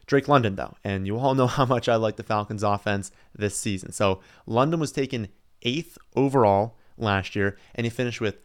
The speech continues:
seventy-two receptions, eight hundred sixty-six yards, and four touchdowns. That's a really, really strong rookie season, and the underlying metrics are honestly even more impressive.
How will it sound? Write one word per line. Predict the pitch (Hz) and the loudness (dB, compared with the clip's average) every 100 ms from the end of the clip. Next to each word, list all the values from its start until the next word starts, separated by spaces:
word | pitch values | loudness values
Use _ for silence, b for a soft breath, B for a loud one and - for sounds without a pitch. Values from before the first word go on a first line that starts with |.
| _ | _
seventy-two | - - 127 135 156 160 - | -12 -4 0 0 -2 -4 -4
receptions, | 113 - 147 - 139 131 - _ _ _ | -4 0 -2 -2 -6 -6 -10 _ _ _
eight | 131 139 | 0 0
hundred | 135 139 123 | -2 -4 -4
sixty-six | - 117 - 107 104 - | -6 -10 -10 -8 -8 -2
yards, | 147 135 123 - b b | 2 4 2 -6 b b
and | 113 95 | -6 -6
four | - 147 135 | -4 0 0
touchdowns. | - 107 - 95 95 | -2 -6 -6 -8 -6
That's | 117 - b - | -8 -10 b 2
a | 185 | 2
really, | 196 294 262 131 | 2 0 -2 -2
really | 110 147 113 | 0 0 0
strong | - - 110 113 117 113 104 b | -4 -6 0 2 2 -2 -8 b
rookie | - 107 104 | -10 -8 -8
season, | - 190 180 160 b b - | -4 -2 -2 -2 b b -4
and | 143 | -2
the | 127 - | -2 -2
underlying | 180 262 254 160 165 113 | -2 -2 -2 -2 -2 -2
metrics | 110 123 113 - | -4 -4 -8 -8
are | 107 | -6
honestly | 107 110 120 - 110 | -2 0 -2 -6 -6
even | 113 127 104 | -4 -4 -4
more | 98 120 | -2 -2
impressive. | 98 - - - | -2 -8 -12 -14